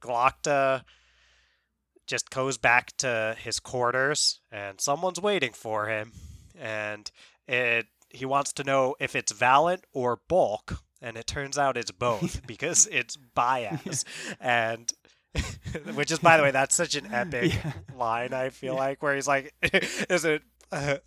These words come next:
Speaker 1: is it Valant or Bulk I'm talking to?"
Speaker 2: <laughs>
Speaker 1: And Baez is like, "Both."
Speaker 2: Yeah, it's,
Speaker 1: Like,
Speaker 2: like, great.
Speaker 1: "Yep."
Speaker 2: <laughs>
Speaker 1: 'Cause this bank
Speaker 2: <laughs>
Speaker 1: has been built up the entire trilogy as, like,
Speaker 2: Look
Speaker 1: this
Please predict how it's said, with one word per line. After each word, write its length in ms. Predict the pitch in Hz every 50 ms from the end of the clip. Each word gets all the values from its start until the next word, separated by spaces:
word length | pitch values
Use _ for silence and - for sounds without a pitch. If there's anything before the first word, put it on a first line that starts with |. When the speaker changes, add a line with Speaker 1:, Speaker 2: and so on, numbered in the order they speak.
| - -
Speaker 1:
is 140 | 120 - 160
it 80 | 160 139
Valant 300 | 165 175 202 233 233 214
or 100 | 165 147
Bulk 280 | - 196 185 160 -
I'm 200 | - 160 143 143
talking 400 | - 156 147 139 - - 220 185
to?" 580 | - - 185 302 - - 233 233 240 285 302 269 -
Speaker 2:
<laughs> 100 | - 147
Speaker 1:
And 160 | 190 165 151 -
Baez 280 | - 139 127 123 123 117
is 100 | 117 120
like, 220 | 123 120 113 -
"Both." 460 | - 120 120 123 123 - - 131 -
Speaker 2:
Yeah, 180 | - - - 143
it's, 140 | 143 - -
Speaker 1:
Like, 200 | 131 120 113 127
Speaker 2:
like, 80 | 120
great. 280 | 123 120 117 - - -
Speaker 1:
"Yep." 280 | - 160 202 233 233 233 262 277 247 - - 196 190
Speaker 2:
<laughs> 420 | - - - 156 - - _ _
Speaker 1:
'Cause 180 | - 262 - 170
this 180 | 208 202 - 180
bank 500 | - - 208 208 226 247 202 156 175 -
Speaker 2:
<laughs> 140 | - 190 160
Speaker 1:
has 160 | 139 156 156
been 240 | 156 170 180 160 143 -
built 300 | - 156 160 160 151 -
up 220 | 151 151 143 - -
the 100 | 139 131
entire 760 | 123 117 - - 127 127 131 135 135 127 123 117 117 110 107 - - - - _ _
trilogy 340 | - - 143 143 139 117 127
as, 80 | 120
like, 120 | 117 123 117
Speaker 2:
Look 60 | 233
Speaker 1:
this 80 | 117